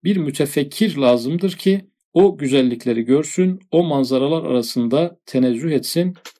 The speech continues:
o harika nakışlara, zinetlere tefekkür ile hayran olsun.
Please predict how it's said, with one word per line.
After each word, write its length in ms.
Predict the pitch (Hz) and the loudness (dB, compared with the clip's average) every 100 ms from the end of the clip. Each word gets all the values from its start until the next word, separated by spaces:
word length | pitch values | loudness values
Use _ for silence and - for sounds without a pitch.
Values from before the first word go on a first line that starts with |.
| _ | _
o 240 | 156 180 175 | 2 2 2
harika 460 | - 139 135 139 165 | 0 0 0 0 0
nakışlara, 680 | 127 120 - 127 147 175 135 | 0 -4 -2 0 0 -2 -4
zinetlere 760 | 120 127 127 120 120 143 175 | 0 2 2 -2 -2 0 -2
tefekkür 500 | - 135 139 135 180 | -6 -4 -4 -4 -4
ile 180 | 135 156 | -2 -4
hayran 420 | 156 139 123 107 | -2 0 0 -2
olsun. 300 | 95 - - | -6 -12 -20